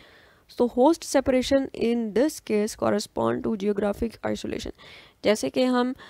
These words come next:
अ, living space में या terrestrial environment में species को study कर रहे होते हैं, तो उसमें हम कहते हैं कि geographic isolation हो गई है।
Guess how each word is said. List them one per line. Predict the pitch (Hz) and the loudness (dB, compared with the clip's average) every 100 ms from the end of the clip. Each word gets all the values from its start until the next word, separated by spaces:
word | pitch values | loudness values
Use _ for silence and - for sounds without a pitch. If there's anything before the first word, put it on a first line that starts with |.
| - _ - | -20 _ 2
अ, | 214 220 220 | 4 6 4
living | 208 240 254 | 4 2 0
space | - - 220 - | -2 2 2 2
में | 226 | 0
या | 214 208 | 2 2
terrestrial | 208 233 - 240 247 240 | 2 0 0 2 4 4
environment | 226 202 208 214 | 2 2 2 0
में | 214 220 220 | 2 2 2
species | - 214 220 214 | 0 -6 -4 -4
को | 226 | -4
study | - 202 214 | -2 -2 -2
कर | 214 190 | 0 0
रहे | 190 | 0
होते | 202 196 220 | 0 -2 0
हैं, | 214 | 0
तो | 214 | -2
उसमें | 214 214 214 | -4 -2 -2
हम | 202 | 0
कहते | 208 214 | -2 0
हैं | 208 | 0
कि | 214 | 0
geographic | 196 202 196 202 214 | -2 0 0 0 -2
isolation | 202 196 196 196 208 | 0 0 -2 -4 -2
हो | 202 | -2
गई | 190 185 | 0 0
है। | 214 | 0